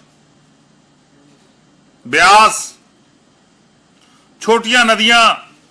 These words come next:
ਛੋਟੇ ਦਰਿਆ ਘੱਗਰ, ਇਹ ਸਾਰੇ ਜਿਹੜੇ ਨੇਗੇ ਆਪਦੇ ਡੇਂਜਰ ਲੈਵਲ ਨੂੰ ਕ੍ਰਾਸ ਕਰ ਗਏ, ਆਪਣੇ ਖਤਰੇ ਦੇ ਨਿਸ਼ਾਨ ਨੂੰ ਕ੍ਰਾਸ ਕਰ ਗਏ ਔਰ ਫਲੱਡ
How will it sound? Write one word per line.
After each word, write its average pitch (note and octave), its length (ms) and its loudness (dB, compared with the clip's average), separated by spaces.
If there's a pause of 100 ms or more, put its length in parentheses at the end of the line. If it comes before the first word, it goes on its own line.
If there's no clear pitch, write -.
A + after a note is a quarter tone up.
(340)
ਛੋਟੇ G#3+ 300 -2
ਦਰਿਆ G#3 360 2 (120)
ਘੱਗਰ, G3 460 2 (1500)
ਇਹ C4 140 -2
ਸਾਰੇ A3 400 0
ਜਿਹੜੇ A#3 260 2
ਨੇਗੇ F#3+ 420 -4 (920)
ਆਪਦੇ E3+ 320 -2
ਡੇਂਜਰ E3+ 400 -2
ਲੈਵਲ F3 360 -2
ਨੂੰ F3+ 120 -8
ਕ੍ਰਾਸ E3+ 360 -2
ਕਰ D3+ 200 -8
ਗਏ, B2+ 180 -18 (1200)
ਆਪਣੇ G#3+ 340 0
ਖਤਰੇ G#3+ 320 -2
ਦੇ A#3 120 2
ਨਿਸ਼ਾਨ G3+ 400 0
ਨੂੰ A3+ 140 -2
ਕ੍ਰਾਸ G#3+ 340 2
ਕਰ A3 200 0
ਗਏ A3 280 -2 (2250)
ਔਰ G3+ 180 0
ਫਲੱਡ G#3 360 0